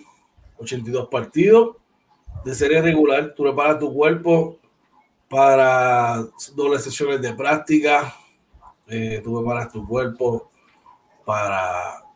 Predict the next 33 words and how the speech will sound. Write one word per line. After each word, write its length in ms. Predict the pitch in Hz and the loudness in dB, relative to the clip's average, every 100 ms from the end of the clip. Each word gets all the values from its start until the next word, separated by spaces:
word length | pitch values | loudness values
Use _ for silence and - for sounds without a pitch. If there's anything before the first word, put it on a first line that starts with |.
| _ _ _ | _ _ _
para 180 | 110 107 | -6 -6
los 220 | 107 95 | -6 -10
viajes, 340 | 110 143 170 165 | -4 2 2 2
para 260 | 120 117 | -2 -4
todo 240 | 104 139 160 | -6 0 2
ese 240 | 160 151 | 2 -2
sinnúmero 480 | - 139 143 143 143 | -2 -6 -4 0 0
de 140 | 143 | 0
cosas. 440 | 127 123 120 101 - | -2 -6 -8 -12 -14
Si 180 | - 147 | -4 4
bien 200 | 151 175 | 4 6
es 140 | 202 202 | 4 6
cierto 320 | 196 196 170 | 4 4 2
que 80 | 151 | 4
van 160 | 147 | 4
a 60 | 156 | 2
ser 160 | 160 | 0
una 160 | 156 156 | 2 0
temporada 640 | 160 143 147 151 156 151 147 | 0 -2 0 4 4 2 0
cortada, 500 | 135 120 151 170 143 | -4 2 6 6 4
setenta 440 | 131 123 120 127 | -2 -6 -8 -6
y 40 | 143 | -4
dos 180 | 151 | 0
partidos, 760 | 185 196 - 233 202 165 165 - _ _ _ _ _ _ _ _ _ | 2 0 2 6 6 6 2 -12 _ _ _ _ _ _ _ _ _
no 680 | 156 175 190 202 214 214 208 | -2 2 6 6 8 6 6
deja 480 | 220 220 208 196 | 6 6 4 4
de 120 | 165 165 | 2 -2
ser 640 | - 175 180 180 175 170 - | -2 0 2 2 0 -6 -6
preocupante, 1120 | 175 202 208 196 202 208 196 170 156 151 156 _ _ _ _ _ _ _ | 0 2 2 -2 -2 2 2 0 -4 -4 -4 _ _ _ _ _ _ _
pues, 140 | 151 | -4
porque 260 | 190 175 160 | 0 0 -2
no 240 | 147 156 | -2 -4
tienes 500 | 160 170 196 180 - | 0 0 0 -2 -8